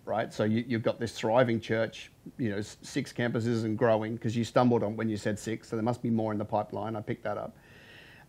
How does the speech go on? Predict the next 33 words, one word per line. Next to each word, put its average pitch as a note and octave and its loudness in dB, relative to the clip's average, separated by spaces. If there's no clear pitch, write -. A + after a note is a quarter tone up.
Um, A#2 6
and C3 6
then D3 10
you've, C#3 10
<laughs> A#2+ 4
and D3+ 10
then D#3+ 12
you've D#3 10
got E3 10
this C#3 6
thriving C3+ 8
media B2 6
company A#2+ 4
with A#2+ 2
big B2+ 2
headcount A#2 2
and, A2 -2
and A2+ 0
big A#2 4
projects A#2+ 4
and G#2+ -4
working A#2+ 2
for A#2 0
clients A#2 0
that A2 -2
we A#2 0
would A2 0
all A#2 4
know G#2+ 0
here A2 -4
in A2+ -6
Australia. G#2+ -4
T-, - 8